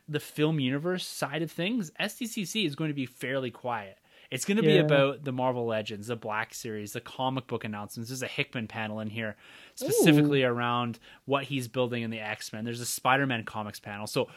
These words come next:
Speaker 1: there's gonna be a lot of stuff for us to talk about, but it's not so focused in the film universe. Now, let's go back to your idea that you had before we started recording about the Death S D C C with regards,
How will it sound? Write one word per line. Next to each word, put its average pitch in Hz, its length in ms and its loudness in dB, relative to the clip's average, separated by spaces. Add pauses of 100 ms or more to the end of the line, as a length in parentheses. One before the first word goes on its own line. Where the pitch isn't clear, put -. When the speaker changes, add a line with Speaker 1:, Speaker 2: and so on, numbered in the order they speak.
(180)
Speaker 1:
there's 170 140 2
gonna 220 140 4
be 180 60 8
a 143 60 6
lot 131 360 0
of 151 80 -4
stuff 143 240 0
for 143 120 -2
us 127 140 2
to 127 60 -12
talk 120 260 -6
about, 185 300 -2 (120)
but 151 180 -2
it's 165 120 -6
not 349 140 -6
so 339 100 -4
focused 254 460 -4
in 190 100 -4
the 175 60 -2
film 185 280 -2
universe. 113 460 -2
Now, 165 160 2 (480)
let's 240 160 2
go 370 140 -2
back 226 240 0
to 214 100 -2
your 190 160 4
idea 170 320 2
that 151 80 -2
you 139 80 -2
had 147 180 2
before 165 220 -2
we 175 100 4
started 135 240 0
recording 160 380 2
about 131 140 -4
the 131 80 -2
Death 131 280 -2
S 127 140 0
D 135 100 -8
C 123 200 -4
C 151 260 0
with 123 260 -4
regards, 127 480 2